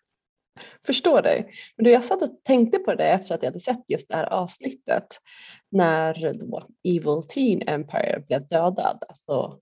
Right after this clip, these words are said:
Second Empire eller vad man ska säga. Då funderade jag, blev jag glad då? Är jag glad att våran färgblinde Empire lever fortfarande?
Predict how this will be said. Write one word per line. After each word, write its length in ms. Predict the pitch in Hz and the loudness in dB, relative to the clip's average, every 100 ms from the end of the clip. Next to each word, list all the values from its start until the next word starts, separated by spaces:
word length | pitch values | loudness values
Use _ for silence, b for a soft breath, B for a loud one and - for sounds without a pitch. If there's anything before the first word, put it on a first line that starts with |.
| _ | _
Second 360 | 208 202 - - | -2 2 0 0
Empire 320 | - - - - | -6 -4 -4 -4
eller 80 | - | -6
vad 80 | - | -10
man 100 | - | -10
ska 140 | - | -6
säga. 200 | - 190 - B B B | -2 -2 -4 B B B
Då 120 | 269 | -4
funderade 380 | 269 269 180 - | 4 4 4 2
jag, 100 | 170 | 0
blev 180 | 190 190 | 2 2
jag 120 | 349 - - | 2 -2 -2
glad 460 | 359 523 - - - | 2 2 0 -4 -10
då? 340 | - 202 196 _ - 214 | -10 -10 -14 _ -2 2
Är 40 | |
jag 120 | 202 | 4
glad 220 | 247 415 | 6 4
att 120 | 254 170 | 2 2
våran 840 | 180 175 175 165 156 160 160 - b b - | 2 4 4 2 0 -4 -10 -12 b b 0
färgblinde 720 | 196 180 - 269 302 247 226 | 2 4 2 4 6 6 6
Empire 760 | 180 - 202 190 - 175 165 180 | 6 4 0 -2 -6 -8 -6 2
lever 320 | 415 - - | 4 4 0
fortfarande? 680 | - - - - - 190 | -10 -10 -10 -8 -6 -6